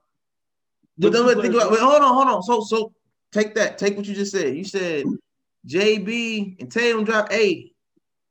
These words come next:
Speaker 2: K D, Kyrie, Harden drop a hundred. Drummond drops twenty and ten. That's your matchup right there.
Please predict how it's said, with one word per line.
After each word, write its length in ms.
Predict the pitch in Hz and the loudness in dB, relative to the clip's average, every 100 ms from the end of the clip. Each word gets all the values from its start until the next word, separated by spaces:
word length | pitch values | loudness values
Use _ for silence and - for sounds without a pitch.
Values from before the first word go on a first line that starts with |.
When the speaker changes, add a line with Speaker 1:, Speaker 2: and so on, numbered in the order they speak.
| _ _ | _ _
Speaker 2:
K 340 | 214 214 202 | 0 2 2
D, 240 | 190 185 175 | -2 -8 -8
Kyrie, 560 | 202 196 190 185 180 | -6 -2 -2 -4 -6
Harden 380 | 156 185 190 170 | -4 -2 -2 -2
drop 220 | 170 160 | -4 -4
a 60 | 143 | -4
hundred. 480 | 190 196 170 120 104 _ _ _ _ _ 95 | -4 -4 -4 -10 -12 _ _ _ _ _ -14
Drummond 540 | 101 170 202 196 175 | -4 0 2 0 -2
drops 300 | 170 156 156 - | -2 -2 -4 -6
twenty 420 | 196 175 160 143 | -4 -4 -4 -6
and 120 | 143 | -6
ten. 500 | 214 214 170 113 107 _ _ _ _ _ _ _ _ _ _ _ _ _ _ - | -4 -4 -4 -8 -16 _ _ _ _ _ _ _ _ _ _ _ _ _ _ -2
That's 260 | 233 254 | 0 0
your 80 | 185 | -2
matchup 400 | 170 220 185 151 | -2 -2 -2 -6
right 220 | 135 135 | -6 -6
there. 240 | 135 143 | -6 -10